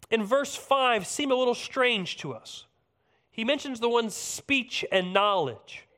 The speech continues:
Speech and knowledge. What does he mean by that? Well, we're gonna see in chapter twelve and fourteen that two of the spiritual gifts that were so prominent and public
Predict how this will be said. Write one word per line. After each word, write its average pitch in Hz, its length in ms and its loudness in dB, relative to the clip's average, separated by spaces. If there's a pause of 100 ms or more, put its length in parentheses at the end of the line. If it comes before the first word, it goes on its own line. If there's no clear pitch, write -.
(1000)
Speech 277 400 -2
and 240 80 2
knowledge. 208 220 2
What 277 140 2
does 320 120 0
he 285 100 0
mean 226 280 0
by 170 120 4
that? 156 140 4
Well, 208 240 2 (220)
we're 262 100 2
gonna 302 160 2
see 311 180 0
in 277 80 2
chapter 269 300 0
twelve 269 320 2
and 233 100 -4
fourteen 247 340 2
that 208 200 2 (220)
two 302 220 2
of 254 120 2
the 220 180 4 (140)
spiritual 277 540 -2
gifts 214 280 2 (180)
that 220 120 4
were 220 140 4
so 240 240 2
prominent 254 840 2
and 170 240 0
public 254 540 2